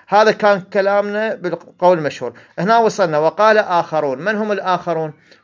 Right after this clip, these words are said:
بعض الفقهاء، المصنف ينقل عن بعض الفقهاء، وهذا قولهم طبعًا ضعيف.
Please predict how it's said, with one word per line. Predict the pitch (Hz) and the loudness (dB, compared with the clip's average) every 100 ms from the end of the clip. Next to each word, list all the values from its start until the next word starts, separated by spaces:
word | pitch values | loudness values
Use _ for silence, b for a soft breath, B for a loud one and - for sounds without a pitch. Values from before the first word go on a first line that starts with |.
| - | -4
بعض | 180 190 214 | 0 2 2
الفقهاء، | 202 180 156 127 123 | -2 -4 -6 -4 -4
المصنف | 139 143 180 170 156 | -4 -8 -6 -6 -6
ينقل | 175 175 190 | -8 -4 -2
عن | 139 156 | -2 0
بعض | 175 170 | 0 0
الفقهاء، | 180 160 160 127 117 113 - | -2 -6 -6 -6 -4 -6 -6
وهذا | 160 165 | -6 -4
قولهم | 160 175 165 | -2 -2 -4
طبعًا | - 139 135 131 | -4 -2 -2 0
ضعيف. | 110 98 - | -2 -2 -8